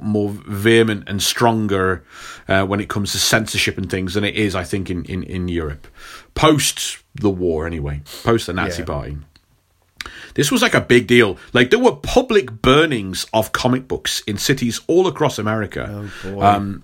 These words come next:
Speaker 1: Oklahoma City and Houston, Texas, banned the sale of crime and horror comics, outlawed E C Comics. Um, you couldn't get a, a comic book about an F B I agent or a ghost or a vampire.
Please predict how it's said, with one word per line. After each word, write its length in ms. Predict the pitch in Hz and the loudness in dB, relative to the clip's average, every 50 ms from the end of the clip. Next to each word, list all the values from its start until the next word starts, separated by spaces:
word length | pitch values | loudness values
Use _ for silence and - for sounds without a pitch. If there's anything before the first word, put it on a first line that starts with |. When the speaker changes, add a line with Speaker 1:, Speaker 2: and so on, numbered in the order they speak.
| - - | 0 4
Speaker 1:
Oklahoma 640 | 139 151 156 151 160 156 143 131 147 147 143 139 131 | 6 6 6 4 0 -2 0 2 2 2 2 0 0
City 400 | - - 139 143 135 127 120 - | 0 0 0 0 0 0 0 0
and 160 | - 107 104 | -4 -6 -6
Houston, 580 | - - - 147 151 143 - - - 123 113 | -6 -6 -4 -2 -2 -2 -2 -2 -2 -2 -2
Texas, 540 | 110 - - 117 101 - - - 104 101 - - - - - - | -2 -2 -2 -2 -2 -2 -6 -6 -4 -4 -4 -8 -10 -20 -14 -10
banned 720 | - 92 90 - - - 120 123 147 165 170 180 185 170 | -8 -8 -8 -4 2 4 4 6 6 4 2 0 -4 -4
the 140 | 143 131 147 | -2 -2 -2
sale 560 | 143 - - 143 135 139 127 98 85 80 76 - - - - | -2 2 2 2 2 2 2 0 -2 -6 -10 -14 -14 -6 -2
of 200 | - 104 - - | -2 -2 -2 -4
crime 520 | - - - - 117 113 117 113 113 110 | -8 -4 0 2 4 4 4 2 0 -2
and 80 | 104 104 | -4 -6
horror 320 | - - 113 113 117 110 | -4 -2 0 0 0 -2
comics, 420 | - - 78 76 71 - - - - _ - - | -4 -6 -8 -8 -8 -8 -8 -10 -12 _ -2 2
outlawed 680 | 110 131 147 170 180 - 120 110 107 101 101 101 - | 4 4 4 2 2 0 0 0 2 2 0 -2 -4
E 180 | - 113 117 | -4 -4 -4
C 260 | 113 - - 113 107 90 | -2 -2 -4 -4 -4 -4
Comics. 600 | - 104 104 98 82 - - - - - - - - - - - - - - - | -4 -6 -4 -4 -6 -8 -8 -8 -10 -10 -10 -12 -16 -20 -18 -18 -18 -18 -10 -4
Um, 420 | - 95 95 95 92 92 90 87 - - | -2 0 0 0 -2 -4 -6 -8 -6 -2
you 160 | 107 117 117 | 0 0 2
couldn't 320 | - - 151 147 143 131 117 | 4 4 4 4 4 0 2
get 300 | 127 127 123 120 - - | 2 4 4 4 2 -2
a, 240 | - 98 98 - - | -6 -6 -4 -4 -4
a 20 | 110 | -2
comic 280 | - 127 123 123 101 | 2 2 2 2 2
book 160 | 107 104 - | -2 -2 0
about 200 | 113 110 107 90 | 2 2 2 2
an 60 | 90 110 | 2 -4
F 140 | 107 - | -4 0
B 100 | - 110 | 0 2
I 140 | 104 101 104 | 2 2 2
agent 420 | 98 98 98 95 - 95 95 90 - | 2 0 0 0 -2 -4 -4 -6 -6
or 140 | - 101 98 | -4 -2 -2
a 40 | 95 | -2
ghost 360 | 92 - 104 98 92 - - | 0 0 0 0 0 -4 -6
or 160 | - 80 98 | -6 -4 -4
a 60 | 95 90 | -2 0
vampire. 540 | 110 95 98 92 92 87 78 76 71 71 | 0 -2 -2 -4 -4 -4 -4 -4 -4 -8